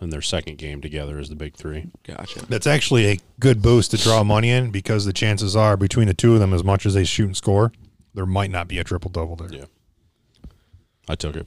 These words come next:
Speaker 1: It hit.
Speaker 2: I almost took a bonus, and then it seemed sacrilege. Do you know what I'm talking about? Did you see the Kelce bonus? It was like all he had to hit was, I think, a hundred and twenty yards.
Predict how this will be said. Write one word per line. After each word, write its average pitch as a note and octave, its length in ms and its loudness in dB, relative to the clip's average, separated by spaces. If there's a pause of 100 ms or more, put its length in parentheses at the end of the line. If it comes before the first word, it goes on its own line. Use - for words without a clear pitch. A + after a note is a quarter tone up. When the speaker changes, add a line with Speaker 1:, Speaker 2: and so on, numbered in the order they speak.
(160)
Speaker 1:
It E2+ 160 -10
hit. D#2+ 180 -10 (460)
Speaker 2:
I G2 140 -4
almost G2+ 280 -4
took G2 120 -8
a F#2 40 -4
bonus, F2+ 400 -4
and F#2 100 -8
then F2 120 -6
it - 160 -10 (140)
seemed F2 340 -8
sacrilege. F2 540 -8
Do E2+ 80 -10
you E2+ 40 -8
know F2+ 60 -8
what F2+ 60 -8
I'm F2 40 -10
talking G2 220 -8
about? G#2 260 -10 (580)
Did F2+ 80 -20
you - 40 -14
see G#2 100 -6
the F2+ 60 -4
Kelce F#2+ 340 -6
bonus? G2 440 -6
It - 60 -20
was F2+ 100 -12
like F2+ 120 -6
all F#2+ 140 -2
he F#2 80 0
had F#2 60 -2
to F2+ 80 -4
hit E2+ 80 -6
was, F2+ 160 -8
I F2 40 -10
think, F#2 200 -10
a - 40 -18
hundred F#2+ 220 -8
and F2+ 80 -12
twenty F#2 240 -4
yards. F2+ 380 -8